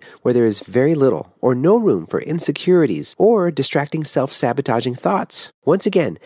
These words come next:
this is easier said than done, but it is something that you can practice. The payoff will come and your confidence will build in time. One effective way to do this is to really know your role and play it well. As a creative, your job is to create,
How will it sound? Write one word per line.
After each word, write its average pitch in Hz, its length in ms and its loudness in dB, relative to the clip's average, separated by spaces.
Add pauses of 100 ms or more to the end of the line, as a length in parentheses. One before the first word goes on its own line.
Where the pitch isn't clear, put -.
(140)
this 262 180 0
is 247 120 0
easier 208 320 2
said 170 240 0
than 143 160 0
done, - 320 -6 (160)
but 127 100 -2
it 123 100 0
is 117 120 -2
something 180 480 -2
that - 200 -12
you 123 120 -4
can 104 180 -8
practice. - 800 -12 (100)
The - 100 -2
payoff 190 300 0
will 202 80 2
come 110 320 -8 (220)
and 104 100 -4
your 98 80 0
confidence 117 640 -6
will 107 120 0
build 90 360 -4
in 92 180 -10
time. - 460 -12 (640)
One 185 140 4
effective 156 340 -4
way 92 260 0 (160)
to 92 60 -12
do 92 160 -2
this 85 160 -2
is - 200 -8
to 87 120 -4
really 101 520 -4
know 87 680 -2
your 85 240 -4
role 73 540 -2
and - 180 -14
play 104 300 -2
it - 100 -6
well. 87 320 -4 (240)
As 101 160 -2
a 127 60 0
creative, 120 480 2 (200)
your 107 200 0
job 113 340 -2
is 92 100 -8
to - 80 -12
create, - 540 -4